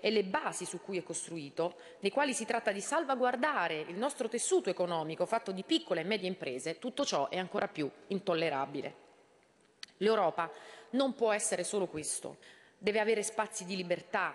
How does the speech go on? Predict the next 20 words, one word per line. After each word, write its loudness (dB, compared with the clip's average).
di -8
valori 4
condivisi, -2
di -2
forti 2
radici 0
comuni 2
che 0
permettano 0
l'esistenza -2
anche -2
di -2
caratteristiche -2
peculiari 2
dei 0
vari 0
paesi -2
che -4
la -2
compongono. -4